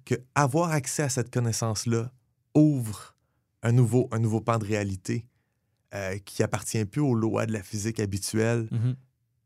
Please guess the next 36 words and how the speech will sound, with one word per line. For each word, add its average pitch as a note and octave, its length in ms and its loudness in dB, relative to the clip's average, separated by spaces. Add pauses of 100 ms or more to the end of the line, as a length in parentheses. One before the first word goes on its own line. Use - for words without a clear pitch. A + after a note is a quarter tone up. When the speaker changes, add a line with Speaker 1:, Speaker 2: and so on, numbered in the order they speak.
(100)
Speaker 1:
Mais A#2+ 100 4
il A2+ 40 4
faut B2+ 140 4
juste C3+ 240 2
comme B2+ 400 0
y A#2+ 140 0
avoir A2+ 260 2
accès. B2+ 440 -4 (640)
Euh, - 80 -8 (280)
tu C#3+ 100 2
sais, C3 160 -2 (100)
c'est, - 280 -6
c'est - 120 -2
souvent E3+ 520 0 (140)
quelque C3 120 2
chose D3+ 140 0
qu'on C3 120 0
trouve C#3+ 220 -2
en B2 140 2
horreur A#2+ 500 2
cosmique C#3 560 0
aussi. B2+ 380 -2 (320)
Que, C3+ 80 4 (180)
quand, D3 160 4 (340)
quand D3+ 140 4
t'apprends E3 460 0
que D#3+ 100 0
telle D3+ 200 4
affaire D3 260 2
existe, C3+ 500 -2
ça B2 140 2
vient A#2+ 320 2 (400)
briser B2+ 720 2 (460)
ton B2 160 6
monde A#2+ 300 4
intérieur. A2+ 640 2